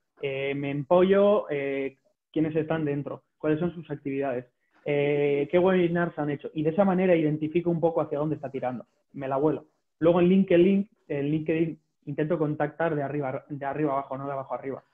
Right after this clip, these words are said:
Intento pegar telefonazos, intento acceder por donde sea, ¿vale? Eh, tratando siempre de, eh, cerrar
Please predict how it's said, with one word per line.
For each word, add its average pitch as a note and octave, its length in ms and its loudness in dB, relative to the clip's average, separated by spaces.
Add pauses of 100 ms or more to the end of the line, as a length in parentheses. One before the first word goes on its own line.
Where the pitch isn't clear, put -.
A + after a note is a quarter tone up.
(260)
Intento D#3+ 420 -2
pegar F3 240 0
telefonazos, C#3 680 -4
intento D3 300 -6
acceder E3 380 -2
por D3 180 -2
donde C3 300 -8
sea, C3 200 -10
¿vale? C#3 200 -6 (480)
Eh, C#3 500 0
tratando E3 360 4
siempre F#3 400 4
de, D3 360 2
eh, C3 540 -4 (1040)
cerrar E3 420 2